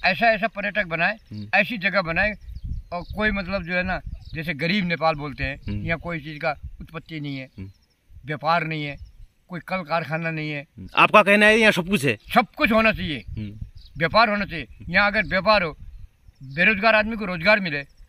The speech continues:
Speaker 1: तो आदमी बाहर क्यों जाएगा?
Speaker 2: हम्म।
Speaker 1: अपने देश में व्या-, व्यापार करेगा तो क्या देश की उन्नति
Speaker 2: एक
Speaker 1: होगी?
Speaker 2: वीडियो में जो आपने कहा था ना,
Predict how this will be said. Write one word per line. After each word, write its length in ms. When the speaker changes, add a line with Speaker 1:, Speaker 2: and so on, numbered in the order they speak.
Speaker 1:
तो 60
आदमी 200
बाहर 280
क्यों 120
जाएगा? 320
Speaker 2:
हम्म। 100
Speaker 1:
अपने 180
देश 220
में 80
व्या-, 220
व्यापार 320
करेगा 280
तो 100
क्या 120
देश 240
की 100
उन्नति 300
Speaker 2:
एक 100
Speaker 1:
होगी? 80
Speaker 2:
वीडियो 280
में 120
जो 180
आपने 280
कहा 240
था 100
ना, 180